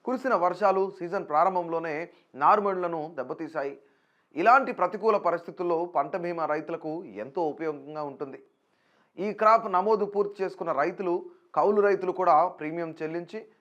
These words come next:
తమ పంటలను బీమా చేయించుకోవచ్చు. ఈ బీమా పథకం పంట దిగుబడి ఆధారంగా ఉంటుంది. పంట కోత ప్రయోగాలతో పాటు వర్షపాతం, ఉష్ణోగ్రత, గాలి వేగం, తేమ వంటి వాతావరణ అంశాలను పరిగణలోకి తీసుకుని బీమా పరిహారం నిర్ణయిస్తారు.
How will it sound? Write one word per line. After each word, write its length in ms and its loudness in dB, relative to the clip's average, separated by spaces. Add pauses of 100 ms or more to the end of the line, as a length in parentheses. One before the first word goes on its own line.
(120)
తమ 120 2
పంటలను 640 0
బీమా 440 -4
చేయించుకోవచ్చు. 640 -6 (400)
ఈ 100 -2
బీమా 320 2
పథకం 560 0
పంట 180 -2
దిగుబడి 380 -2
ఆధారంగా 460 0
ఉంటుంది. 380 -10 (360)
పంట 220 4
కోత 200 2
ప్రయోగాలతో 680 4
పాటు 640 2
వర్షపాతం, 640 -2 (120)
ఉష్ణోగ్రత, 520 -2 (560)
గాలి 240 8
వేగం, 400 -2 (240)
తేమ 220 0
వంటి 440 0
వాతావరణ 560 0
అంశాలను 440 -6
పరిగణలోకి 460 -8
తీసుకుని 560 -12 (320)
బీమా 340 -2
పరిహారం 440 0
నిర్ణయిస్తారు. 560 -4